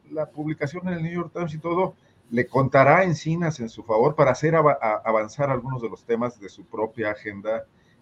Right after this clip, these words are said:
en el sentido de también aplacar a los militares. Al final del día es un ajedrez político interno de la Cuarta Transformación.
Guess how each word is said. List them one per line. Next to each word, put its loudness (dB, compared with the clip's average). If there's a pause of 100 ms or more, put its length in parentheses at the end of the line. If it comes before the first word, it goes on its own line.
(120)
en -18
el -18
sentido -2
de -2
también -8
aplacar -4
a 0
los -12
militares. -2 (160)
Al -12
final 2
del 2
día -2
es -8
un -6
ajedrez -2
político -4
interno -6
de -6
la -4
Cuarta -12
Transformación. -18